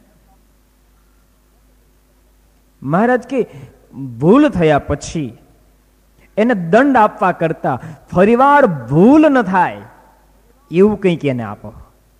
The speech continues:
એવું કંઈક આપો. આ બ્રહ્માંડની અંદર આવીને મહારાજે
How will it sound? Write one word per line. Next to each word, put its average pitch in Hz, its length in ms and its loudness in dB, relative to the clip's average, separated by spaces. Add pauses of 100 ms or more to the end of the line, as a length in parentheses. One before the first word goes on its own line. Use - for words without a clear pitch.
(360)
એવું 185 200 -4
કંઈક 139 240 -8
આપો. - 220 -18 (2750)
આ 151 60 -4
બ્રહ્માંડની 151 680 -2
અંદર 131 160 -4
આવીને 127 260 -6
મહારાજે 113 560 -12